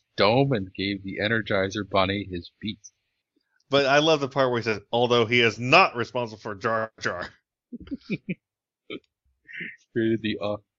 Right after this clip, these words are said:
Speaker 1: the often rude and irreverent robot skeleton sidekick of the late night talk show host Craig Ferguson.
Speaker 2: That's right.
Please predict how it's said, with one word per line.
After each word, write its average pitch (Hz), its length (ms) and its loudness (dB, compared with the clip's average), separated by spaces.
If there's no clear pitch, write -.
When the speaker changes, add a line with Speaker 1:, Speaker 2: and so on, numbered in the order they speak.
Speaker 1:
the 98 180 -4
often 101 420 0
rude 104 300 0
and 92 240 -2
irreverent 95 960 -6
robot 104 360 2
skeleton 104 400 0
sidekick 113 500 -2
of 107 140 -8
the 104 160 -4
late 113 240 -2
night 123 180 -8
talk 120 200 0
show 117 300 -2
host 123 380 0
Craig 107 380 0
Ferguson. - 520 -8
Speaker 2:
That's 110 260 -4
right. 135 300 2